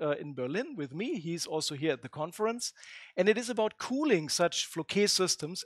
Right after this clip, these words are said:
in the sense of cooling them to eigen-, to, to ground states of this effective Hamiltonian, uh,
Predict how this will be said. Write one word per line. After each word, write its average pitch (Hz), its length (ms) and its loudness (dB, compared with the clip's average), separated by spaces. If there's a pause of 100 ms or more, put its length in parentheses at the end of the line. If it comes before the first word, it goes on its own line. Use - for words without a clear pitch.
(320)
in 170 100 -4
the 165 100 2
sense 196 280 4
of 196 160 -8
cooling 233 360 0
them 202 180 4
to 190 100 -4
eigen-, 175 420 4
to, 170 100 -8
to 156 140 -14
ground 170 340 4
states 190 360 2
of 160 180 -4
this 160 180 -2
effective 170 460 0
Hamiltonian, 156 800 -2 (480)
uh, 165 300 10